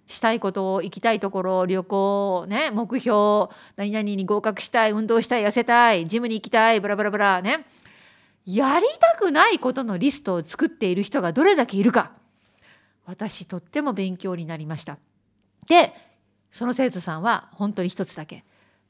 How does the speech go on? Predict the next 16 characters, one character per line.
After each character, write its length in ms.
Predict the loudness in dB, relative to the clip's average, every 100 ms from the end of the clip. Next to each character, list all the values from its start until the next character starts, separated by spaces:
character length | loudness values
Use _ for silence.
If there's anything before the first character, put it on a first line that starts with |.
| _ _ _
た 160 | -6
く 100 | -6
さ 240 | -2 0 0
ん 140 | 0
ニ 100 | 0
ュ 120 | 0
ー 40 | 0
ス 160 | 0 2
を 200 | 2 0
見 120 | -4
す 160 | -4 -2
ぎ 140 | 0
な 140 | -2 -4
い 80 |
こ 100 | -8
と。 160 | -16